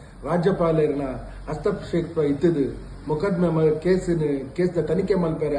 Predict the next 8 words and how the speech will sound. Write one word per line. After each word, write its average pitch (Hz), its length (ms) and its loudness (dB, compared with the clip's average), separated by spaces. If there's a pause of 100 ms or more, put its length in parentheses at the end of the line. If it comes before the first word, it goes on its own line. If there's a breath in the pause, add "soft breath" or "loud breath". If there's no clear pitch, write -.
(160)
ಆದೇಶ 180 280 2
ಕೊರ್ನೆತ 147 460 -2
ವಿರೋಧ 151 380 0 (600 loud breath)
ಎಲ್ಲ 160 140 4 (120)
ಎಂಕುಲು 147 360 2 (440 loud breath)
ದಕ್ಷಿಣ 151 280 -4
ಕನ್ನಡ 147 280 -4 (120)
ಜಿಲ್ಲಾ 143 180 -6